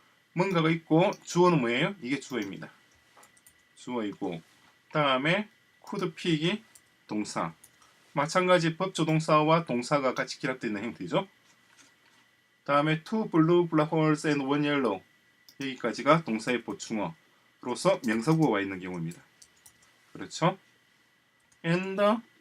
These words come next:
again. 마찬가지 주어가 생략되어 있고 생략된 주어, 얘는 동사, group of three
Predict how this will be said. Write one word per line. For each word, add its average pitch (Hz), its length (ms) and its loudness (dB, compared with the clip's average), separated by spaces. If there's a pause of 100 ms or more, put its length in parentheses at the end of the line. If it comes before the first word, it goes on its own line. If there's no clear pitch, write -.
(320)
again. 107 840 2 (200)
마찬가지 120 760 -2
주어가 156 380 2
생략되어 135 420 -4
있고 160 460 0 (1500)
생략된 139 460 -4
주어, 139 400 0 (400)
얘는 127 300 -4
동사, 143 640 2 (1200)
group 165 260 4
of 156 200 4
three 170 440 0